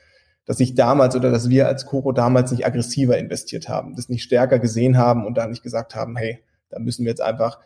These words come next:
ich meine, da sind ja Weltmarken entstanden, wie so ein Daniel Wellington oder so, die sind halt nur aus Instagram entstanden, weil sie die Arbitrage quasi ausgenutzt haben,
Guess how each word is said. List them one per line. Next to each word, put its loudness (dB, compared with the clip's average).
ich -20
meine, 6
da 4
sind 2
ja 8
Weltmarken 2
entstanden, -4
wie -8
so -6
ein -4
Daniel 2
Wellington 2
oder -8
so, -2
die -8
sind 0
halt 0
nur 4
aus -4
Instagram -4
entstanden, -6
weil -2
sie -16
die -6
Arbitrage -2
quasi -2
ausgenutzt 0
haben, 4